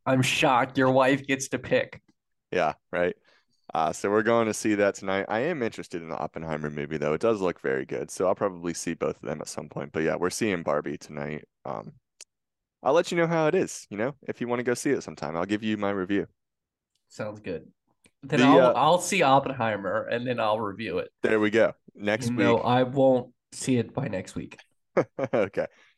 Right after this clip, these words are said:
Speaker 2: Sometime we'll have a, uh, a movie review episode. The, uh, the actual question, the baseball question that's on everyone's mind right now as we get towards the August first trade deadline, will Shohei Ohtani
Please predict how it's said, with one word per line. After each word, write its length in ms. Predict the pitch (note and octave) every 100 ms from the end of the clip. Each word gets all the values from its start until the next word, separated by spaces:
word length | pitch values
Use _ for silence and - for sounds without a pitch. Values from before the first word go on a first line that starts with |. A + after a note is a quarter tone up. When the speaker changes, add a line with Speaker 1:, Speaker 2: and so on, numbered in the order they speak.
| -
Speaker 2:
Sometime 420 | A#2+ G#2+ A2 G2
we'll 100 | F2+
have 220 | F2+ F2
a, 220 | F2 E2+
uh, 200 | E2 D#2 -
a 140 | F2
movie 300 | E2+ E2 E2
review 420 | D2+ D#2+ D2+ D2 -
episode. 520 | C2 - - - D#3+ _ _ - A#2 - _ _
The, 240 | A2 B2 B2
uh, 160 | A2+
the 180 | G#2 B2+
actual 400 | C3+ E3+ - C#3
question, 420 | - G#2 - G#2
the 80 | F#2+
baseball 460 | G#2 D#3 - A2+ F#2+
question 500 | - F2+ - F#2 E2
that's 200 | F2+ -
on 180 | F2+ E2+
everyone's 600 | F#2 F#2 F#2 F2+ E2+ D#2+
mind 380 | F2 E2+ E2 D#2
right 140 | E2 D#2
now 160 | F2
as 120 | E2+
we 60 | F2+
get 220 | F#2 F#2
towards 340 | - G2+ F#2 -
the 180 | F#2 -
August 380 | F#2 G2+ G2 -
first 260 | G2+ F2+
trade 280 | - G2+ G#2
deadline, 500 | F#2+ E2+ E2 E2 D#2+ - _ _ _ _
will 280 | E2+ A2 C3+
Shohei 500 | - A#2+ A2 A2 G#2+
Ohtani 520 | A2 G2 F2+ E2